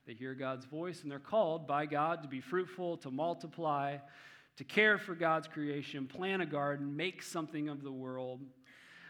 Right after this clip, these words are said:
Um, however, in doing this, they have to hear God's voice, and they have to obey. God's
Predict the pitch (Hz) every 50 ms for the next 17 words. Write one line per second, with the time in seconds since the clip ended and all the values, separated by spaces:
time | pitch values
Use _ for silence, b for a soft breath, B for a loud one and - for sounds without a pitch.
0 | B B 131 131 131 131 131 - - 170 170 170 185 208 214 160 135 123 113 113
1 | 127 - 165 165 156 156 151 139 170 226 226 208 175 143 135 120 123 120 127 131
2 | - - - 139 131 131 127 127 - - 120 - - - 180 190 190 185 170 165
3 | 156 151 156 147 127 117 135 127 120 120 127 147 143 - - - B B B B
4 | B B B B B 123 120 127 127 117 110 120 120 120 - - 131 131 135 135
5 | 131 127 151 165 170 165 139 120 104 85 - - - _ _ _ - 117 110 110
6 | 107 -